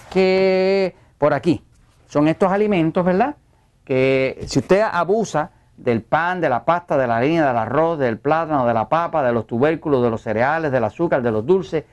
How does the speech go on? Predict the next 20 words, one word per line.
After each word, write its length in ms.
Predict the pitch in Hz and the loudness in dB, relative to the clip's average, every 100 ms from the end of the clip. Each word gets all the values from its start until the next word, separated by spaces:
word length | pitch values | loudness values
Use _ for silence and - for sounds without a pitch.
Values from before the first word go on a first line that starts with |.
| _ _ | _ _
de 120 | 131 | -2
los 100 | 120 | 0
chocolates, 520 | - 104 131 175 175 | -2 0 0 0 0
de 80 | 135 | 0
la 120 | 123 | 0
leche, 340 | 127 190 185 156 | 0 0 2 2
de 80 | 131 | 2
los 120 | 123 | 2
jugos 220 | 151 180 | 2 2
de 120 | 175 | 0
fruta 360 | - 196 196 160 | 0 0 2 2
y 40 | |
de 80 | 135 | 2
los 140 | 127 | 2
refrescos 360 | 123 139 185 196 | 2 0 0 -2
azucarados, 580 | 196 208 208 208 180 160 - _ | -2 0 0 0 -2 -4 -10 _
pues 120 | - | -2
estos 180 | 123 165 | -2 0
son 100 | 202 | 0
alimentos 640 | 214 240 247 165 214 214 | 0 0 0 0 -2 -4